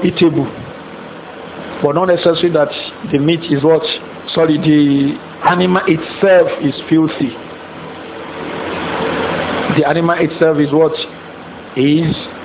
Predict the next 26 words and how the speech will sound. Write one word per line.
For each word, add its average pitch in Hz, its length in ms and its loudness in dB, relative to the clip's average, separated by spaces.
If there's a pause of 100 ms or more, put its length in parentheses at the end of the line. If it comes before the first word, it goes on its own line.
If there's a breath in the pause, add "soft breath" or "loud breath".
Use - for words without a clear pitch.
(520)
filthy. 165 400 2 (2500)
So, 180 260 4 (420)
if 165 140 2
you 190 60 4
look 269 220 4
at 160 200 4
this, 180 180 2 (200)
wallahu 170 420 6
alam, 143 240 -2 (1120)
we 185 120 2
can't 214 180 0
say 196 80 6
the 170 180 2
donkey 170 300 2
itself 160 320 4
is 147 140 2
what? 160 160 6 (100)
Is 156 80 0 (100)
filthy. 156 380 0 (760)
Why? 208 320 6
Because 202 320 2
the 190 120 4
donkey 220 300 2 (100)
falls 196 260 4
among 180 300 2
what? 175 240 6